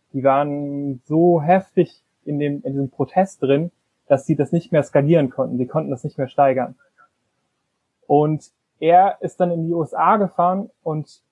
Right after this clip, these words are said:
weil er gedacht hat, so, okay, in den U S A gibt's indigene Leute, die sind,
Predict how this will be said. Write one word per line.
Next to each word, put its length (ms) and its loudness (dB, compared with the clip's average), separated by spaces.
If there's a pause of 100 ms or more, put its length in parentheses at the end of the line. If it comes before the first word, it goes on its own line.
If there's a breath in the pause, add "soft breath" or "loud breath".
(220)
weil 260 2
er 100 4
gedacht 280 0
hat, 160 -4
so, 140 0
okay, 420 -2 (560)
in 100 -4
den 80 -2
U 80 0
S 140 -6
A 300 2
gibt's 260 -8
indigene 480 0
Leute, 460 0 (480)
die 100 0
sind, 300 0